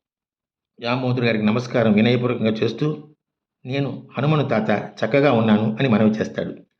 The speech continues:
అదే హనుమ అతి బల సంపన్నుడైనా కూడా గర్వం లేకుండా వినయ విధేయత, పెద్దల యందు భక్తి, గౌరవం ఉండటం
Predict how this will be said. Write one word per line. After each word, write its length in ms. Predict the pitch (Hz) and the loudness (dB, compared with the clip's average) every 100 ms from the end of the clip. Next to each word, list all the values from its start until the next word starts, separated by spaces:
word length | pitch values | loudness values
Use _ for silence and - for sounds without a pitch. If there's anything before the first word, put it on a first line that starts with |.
| _ _ 117 | _ _ -4
అదే 520 | 151 143 143 - - _ _ - | 0 0 -2 -14 -20 _ _ -10
హనుమ 440 | 123 151 120 107 113 | -6 -2 -2 -2 -2
అతి 160 | 120 139 | 0 2
బల 240 | 127 139 | 2 2
సంపన్నుడైనా 580 | 143 143 156 147 147 143 | 2 2 2 2 2 2
కూడా 160 | 131 | 2
గర్వం 380 | 113 117 139 147 | 2 2 4 4
లేకుండా 640 | 135 127 123 107 107 - - _ - | 2 0 0 0 0 -6 -18 _ -6
వినయ 540 | 135 165 170 175 - - - | 0 2 0 -2 -12 -20 -8
విధేయత, 800 | 120 131 156 151 147 110 110 - - - | -2 2 4 4 2 0 -2 -8 -18 -8
పెద్దల 280 | 123 139 165 | -4 0 2
యందు 260 | 156 139 123 | 2 2 0
భక్తి, 480 | 123 113 - 139 | 0 -2 2 4
గౌరవం 380 | 117 127 131 117 | 4 4 4 2
ఉండటం 520 | 117 110 107 - - | 2 0 0 -2 -10